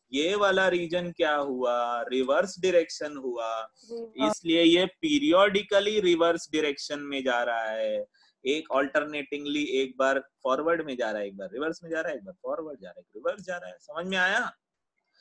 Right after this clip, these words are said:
Speaker 1: तो अल्टरनेटिंग क्या है? Which is periodically reverse direction to direct current which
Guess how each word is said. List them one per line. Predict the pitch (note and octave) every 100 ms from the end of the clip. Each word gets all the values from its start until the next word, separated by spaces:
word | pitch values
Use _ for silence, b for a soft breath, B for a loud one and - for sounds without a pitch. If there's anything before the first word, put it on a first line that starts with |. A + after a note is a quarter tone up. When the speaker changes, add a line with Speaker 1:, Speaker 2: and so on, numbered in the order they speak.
| b _
Speaker 1:
तो | E3+
अल्टरनेटिंग | D#3 D3 D#3+ G3 F#3+ G3+ F#3+ G#3
क्या | G#3
है? | G#3+
Which | G#3+ G#3
is | G3+ G#3
periodically | F#3+ F#3+ G3 F#3+ F#3+ F#3+ A3 C4
reverse | E3 E3 F#3 G3+
direction | F3 F#3 F3 F3 D#3
to | A#2 - F#3
direct | E3+ F3 A3+ A#3 G#3
current | G3 A3
which | G#3+ G3+